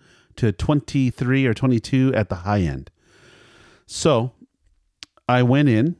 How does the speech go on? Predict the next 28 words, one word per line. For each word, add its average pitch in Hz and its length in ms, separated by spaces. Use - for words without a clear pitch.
and 110 140
I 104 160
got 107 220
some, 123 220
you 113 140
know, 98 160
some 98 260
suggestions, 101 680
and 104 520
I 104 60
looked 107 220
through 123 140
the 120 60
pies 110 280
myself 107 360
to 101 80
see, 113 260
you 135 120
know, 104 140
and 214 80
I 220 40
was, 202 120
I 175 100
said, 170 160
"Look, 151 180
you 185 60
know 196 60
what? 190 160